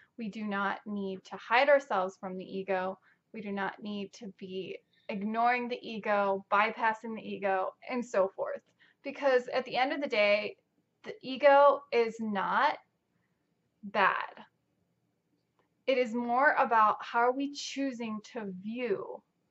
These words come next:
the negative energy. So what do I really mean by that? Well, our ego is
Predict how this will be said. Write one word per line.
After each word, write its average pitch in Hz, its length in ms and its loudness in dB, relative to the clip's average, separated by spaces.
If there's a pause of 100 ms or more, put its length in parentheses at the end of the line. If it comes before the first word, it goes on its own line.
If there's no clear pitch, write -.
(160)
the 233 80 -4
negative 196 520 -2
energy. - 460 -10 (1080)
So - 160 -4
what 285 80 2
do 330 80 2
I 359 120 2
really 262 300 0
mean 214 220 -4
by 180 120 -2
that? - 180 -6 (640)
Well, 277 380 10 (1040)
our 262 260 6
ego 311 280 0 (400)
is 254 300 2